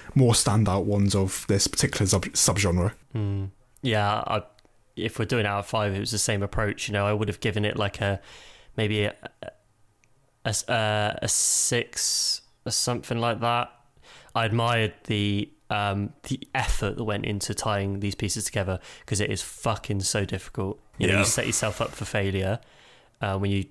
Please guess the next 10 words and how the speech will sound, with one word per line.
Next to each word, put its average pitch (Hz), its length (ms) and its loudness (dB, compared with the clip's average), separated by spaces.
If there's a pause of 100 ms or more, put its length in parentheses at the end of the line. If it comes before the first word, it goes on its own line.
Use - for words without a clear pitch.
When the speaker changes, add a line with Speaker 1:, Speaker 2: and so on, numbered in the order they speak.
(120)
Speaker 2:
take 110 220 -2
on 98 100 0
something 107 340 -4
like 98 180 -2
this 104 400 -2 (560)
in 104 80 -2
terms 95 220 -2
of 98 80 0
narrative. 98 560 -2 (340)
Um, 104 400 0